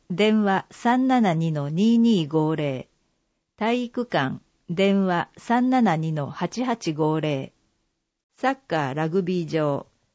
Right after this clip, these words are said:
電話三七二の二五一一。大会専用利用などで一般開放を制限する場合があります。三重交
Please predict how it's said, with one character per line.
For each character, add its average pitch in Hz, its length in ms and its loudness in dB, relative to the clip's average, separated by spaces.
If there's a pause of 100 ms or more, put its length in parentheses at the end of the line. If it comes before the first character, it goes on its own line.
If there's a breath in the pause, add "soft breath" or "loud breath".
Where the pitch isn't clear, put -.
(140)
電 196 320 0
話 180 300 -2
三 262 360 0
七 226 280 2
二 165 180 -4
の 151 220 -6
二 214 320 0
五 190 260 2
一 151 380 -6
一。 156 360 -12 (1500)
大 240 220 0
会 226 380 0
専 254 300 2
用 269 220 2
利 262 180 -2
用 208 200 4
な 156 180 -2
ど 151 120 -4
で 143 220 -4
一 175 240 -6
般 254 220 2
開 262 260 0
放 160 260 2
を 147 80 -2
制 220 280 0
限 226 220 2
す 160 140 -6
る 147 120 -2
場 147 180 -2
合 147 120 -2
が 143 200 -4
あ 135 60 -4
り 131 120 -10
ま 127 140 -8
す。 - 240 -20 (1080)
三 208 220 2
重 254 140 -4
交 262 180 2